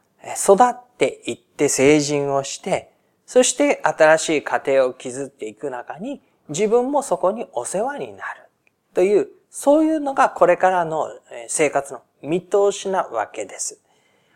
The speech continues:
この子が成人して、その歩みが立派になって、そしてその一家の中に自分の養われる。もはや自分は養う側ではなく、養われる側になって、そこに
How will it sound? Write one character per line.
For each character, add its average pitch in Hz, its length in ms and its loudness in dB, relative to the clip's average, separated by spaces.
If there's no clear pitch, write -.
こ 220 120 2
の 220 100 2
子 214 140 2
が 208 100 2
成 208 240 0
人 208 260 -4
し - 100 -16
て、 - 180 -16
そ - 160 2
の 208 260 2
歩 185 220 -2
み 202 100 -4
が 165 200 0
立 139 240 -10
派 180 100 2
に 185 160 -4
な 196 120 -4
っ 196 60 -16
て、 - 380 -12
そ 262 220 4
し 262 100 0
て 254 80 -2
そ 226 160 4
の 220 120 6
一 190 180 -2
家 - 200 0
の 190 120 2
中 175 260 0
に 147 60 -4
自 131 180 -2
分 156 220 -2
の 156 80 -2
養 123 140 0
わ 135 200 -10
れ 143 160 -12
る。 147 160 -20
も 170 100 2
は 170 140 0
や 180 160 4
自 135 180 -4
分 147 240 -4
は 180 120 -6
養 113 140 -6
う - 20 -2
側 135 200 2
で 143 80 -2
は 139 80 -2
な 147 140 -4
く、 135 140 -6
養 113 100 -2
わ 147 200 -2
れ 160 120 -4
る 160 80 -4
側 143 220 -6
に 160 120 -12
な 160 100 0
っ 160 120 -12
て、 180 100 -4
そ 147 160 -6
こ 151 160 -10
に 214 160 -14